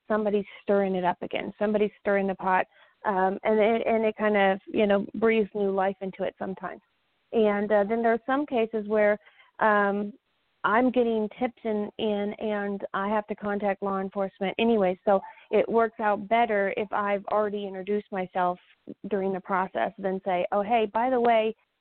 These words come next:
I've never talked to you before, but I'm a crime writer and I run this big blog and I've gotten fifteen tips in the last twenty-four hours since my blog." You know, like, "Okay, what, who are you?" What, you know, and so you kinda have to, it,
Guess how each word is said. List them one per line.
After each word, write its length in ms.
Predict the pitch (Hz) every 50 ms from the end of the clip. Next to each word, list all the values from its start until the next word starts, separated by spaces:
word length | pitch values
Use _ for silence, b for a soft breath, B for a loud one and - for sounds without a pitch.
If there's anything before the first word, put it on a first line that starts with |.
| _ _ -
I've 140 | - 214
never 200 | 214 208 202 208
talked 300 | 196 - 233 233 226 - -
to 60 | 226
you 100 | 214 214
before, 460 | 202 202 202 - 214 208 202 202 202 B B B B B B -
but 260 | 302 302 285 269 262 - B B B B
I'm 200 | - 254 247 247
a 40 | 226
crime 420 | 226 - 254 247 247 247 247 240 233
writer 400 | 220 220 220 220 214 214 220 b b b b -
and 120 | - 214
I 60 | 202 208
run 220 | 208 220 220 220
this 100 | 226 220 -
big 200 | 233 226 220 208
blog 440 | 202 226 220 214 208 208 208 202 202 208 - _ _ _ _
and 440 | - 214 202 196 190 196 196 196 - -
I've 160 | 196 202 214
gotten 320 | - 214 196 - 214 208 202
fifteen 480 | - 233 226 - - - 226 214 214 202 -
tips 200 | 226 214 - _ _
in 100 | 214 208
the 80 | 202 190
last 240 | 196 190 190 190 - -
twenty-four 380 | - 214 208 196 - 202 196 190
hours 300 | 185 185 185 185 185 - _
since 160 | 202 190 185
my 160 | - 190 185 190
blog." 380 | 190 190 - 185 190 185 - b b b b b b
You 100 | - 220
know, 160 | 196 196 190
like, 180 | 190 180 190 -
"Okay, 320 | 196 202 - 202 190 180 - -
what, 260 | - 208 220 233 - - - 196
who 100 | 214 233 240
are 40 | 233
you?" 200 | 233 233 240 226
What, 200 | 214 214 - -
you 140 | 220 226 208
know, 160 | 196 185 196 B B B B B
and 180 | - 220 277 -
so 100 | - 269
you 100 | 226 226
kinda 220 | 214 294 247 233 233
have 160 | 226 214 -
to, 140 | 220 208 202 - -
it, 160 | 214 214